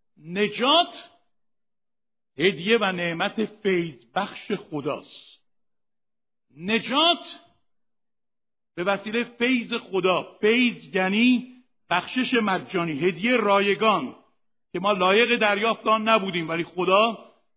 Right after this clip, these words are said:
برای ما به وسیله عیسی مسیح آماده کرده، مخصوصاً در صلیبش.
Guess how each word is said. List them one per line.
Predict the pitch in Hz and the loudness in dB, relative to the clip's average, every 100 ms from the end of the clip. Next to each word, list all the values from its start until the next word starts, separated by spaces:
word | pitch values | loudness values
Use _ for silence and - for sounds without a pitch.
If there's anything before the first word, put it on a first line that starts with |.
| _ - | _ -8
برای | 160 196 | -2 -2
ما | 196 202 | 0 -2
به | 185 | 0
وسیله | 175 175 185 | -2 -4 -6
عیسی | 196 151 196 185 | -6 -4 -2 -2
مسیح | 180 170 - 196 180 | -2 -4 -4 -4 -2
آماده | 165 165 160 190 | -2 -2 0 0
کرده، | 185 160 147 151 | -2 -4 -4 -4
مخصوصاً | 190 214 - 214 | -4 -4 -6 -6
در | 190 175 | -4 -6
صلیبش. | - 180 175 196 127 - - | -4 -2 0 -2 -4 -12 -16